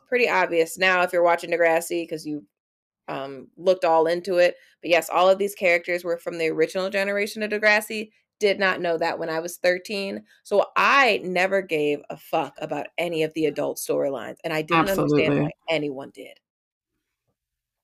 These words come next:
Speaker 1: Um, I will say that, um, there was a triangle in season three, or no, maybe season four, or, and I think that was the season four triangle with the adults.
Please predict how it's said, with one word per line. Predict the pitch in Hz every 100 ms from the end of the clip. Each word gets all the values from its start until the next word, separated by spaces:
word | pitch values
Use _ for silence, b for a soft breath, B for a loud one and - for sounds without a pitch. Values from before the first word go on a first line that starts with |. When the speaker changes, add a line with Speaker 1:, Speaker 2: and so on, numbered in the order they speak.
| _ _
Speaker 1:
Um, | 180 175 170 160 156 -
I | 175
will | 180 208
say | 220 220 202
that, | 190 165 - _ _ _ _ -
um, | 175 151 160
there | 175
was | 175
a | -
triangle | - 180 185 190 190 180
in |
season | 180 185 180 175
three, | 175 175 180 202 -
or | 160
no, | 160 -
maybe | 175 214
season | 220 180 - -
four, | - 123 107 - _ _ _ _ _ -
or, | 160 156 -
and | - 190 - - - -
I | 185
think | 196 196
that |
was | 180
the | 175
season | - 165 156 156
four | 151 156
triangle | - 180 180 185 185 190
with | 190 185
the | 190
adults. | 190 196 196 -